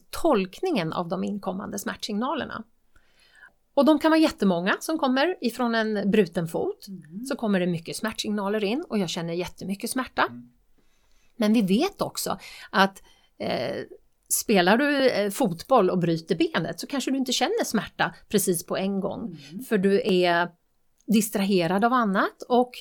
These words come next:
Speaker 1: smärtan kan också påverka smärthämmande system, så du upplever ingen smärta alls. Så ett stort trauma kan också resultera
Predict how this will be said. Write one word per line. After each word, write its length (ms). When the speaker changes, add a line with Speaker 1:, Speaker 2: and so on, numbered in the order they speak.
Speaker 1:
smärtan 640
kan 460
också 320
påverka 440
smärthämmande 580
system, 420
så 140
du 120
upplever 340
ingen 180
smärta 300
alls. 260
Så 80
ett 100
stort 360
trauma 380
kan 220
också 240
resultera 600